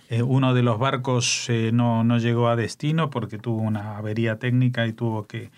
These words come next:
volver a Barcelona, con lo cual no fue una flotilla, sino un solo barco. Eh, salió a su, a,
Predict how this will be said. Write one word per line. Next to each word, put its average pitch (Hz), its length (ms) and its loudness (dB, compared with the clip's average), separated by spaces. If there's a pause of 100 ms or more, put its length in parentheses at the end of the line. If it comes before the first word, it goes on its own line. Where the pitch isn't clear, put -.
(300)
volver 113 280 0
a 107 40 0
Barcelona, 117 600 0
con 113 140 -4
lo 104 120 -6
cual 120 200 0
no 117 160 2
fue 120 160 -2
una 117 140 2
flotilla, 117 460 -2
sino 110 220 -8
un 107 60 -6
solo 113 320 -4
barco. 151 420 0 (440)
Eh, 107 300 -4
salió 117 440 0
a 113 140 0
su, 107 680 -6 (360)
a, 104 260 -8